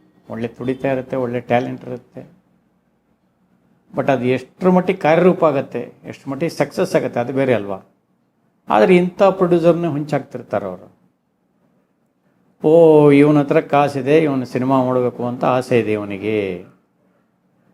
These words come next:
ಇವನ್ನ ಗುಂಡಿ ಕೆಡ್ಕೋಬೋದು" ಅಂತ ಕಾಯ್ತಿರ್ತಾರೆ. ಅದಕ್ಕೆ ಹೊಸಬರಿಗೆ ಅವಕಾಶ ಕೊಡಬಾರ್ದು ಅನ್ನೋ ವಿಷಯ ನಾನು ಹೇಳ್ತಾ ಇಲ್ಲ.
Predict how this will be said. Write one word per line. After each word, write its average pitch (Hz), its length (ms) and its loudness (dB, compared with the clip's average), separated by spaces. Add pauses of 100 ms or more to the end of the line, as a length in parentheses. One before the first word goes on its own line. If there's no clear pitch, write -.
(260)
ಇವನ್ನ 151 260 0
ಗುಂಡಿ 131 300 0
ಕೆಡ್ಕೋಬೋದು" 98 1000 -8 (1400)
ಅಂತ 160 160 -8
ಕಾಯ್ತಿರ್ತಾರೆ. 151 640 -4 (1120)
ಅದಕ್ಕೆ 131 720 0 (2250)
ಹೊಸಬರಿಗೆ 160 500 2
ಅವಕಾಶ 165 480 2
ಕೊಡಬಾರ್ದು 190 800 2
ಅನ್ನೋ 180 180 4
ವಿಷಯ 156 280 0
ನಾನು 117 180 -2
ಹೇಳ್ತಾ 98 280 -4
ಇಲ್ಲ. 82 160 -8